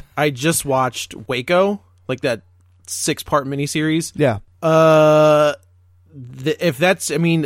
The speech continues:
Speaker 2: that story, depending on who you believe, like, they definitely toy with your ability to not root.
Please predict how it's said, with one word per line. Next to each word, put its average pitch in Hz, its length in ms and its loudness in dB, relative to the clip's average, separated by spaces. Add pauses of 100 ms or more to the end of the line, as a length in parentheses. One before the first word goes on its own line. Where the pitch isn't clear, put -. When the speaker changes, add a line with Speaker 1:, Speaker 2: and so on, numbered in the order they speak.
Speaker 2:
that 156 180 0
story, 190 720 2 (840)
depending 170 460 0
on 156 140 0
who 185 180 -2
you 170 160 0
believe, 135 760 -2 (280)
like, 127 200 -4
they 160 160 2
definitely 190 560 0 (260)
toy 170 380 0
with 143 180 -2
your 131 340 -2
ability 135 560 -4
to 131 260 -8
not 120 500 -6
root. 131 420 -6